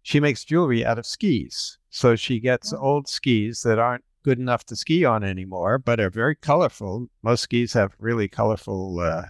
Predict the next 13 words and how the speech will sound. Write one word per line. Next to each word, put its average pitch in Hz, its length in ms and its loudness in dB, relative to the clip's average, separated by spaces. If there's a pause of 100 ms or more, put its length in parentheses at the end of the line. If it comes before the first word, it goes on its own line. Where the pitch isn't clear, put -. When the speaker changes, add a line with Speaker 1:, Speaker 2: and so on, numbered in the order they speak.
(360)
Speaker 1:
you 101 100 2
know, 98 120 0
characteristics. - 920 -2 (400)
And 107 160 2
she 113 220 2
sli-, 127 520 0
slices 123 560 -2
them 113 180 -4
up 120 200 0
into 110 200 -2
little 120 280 -2
tiny 113 320 -2
pieces, 117 600 -4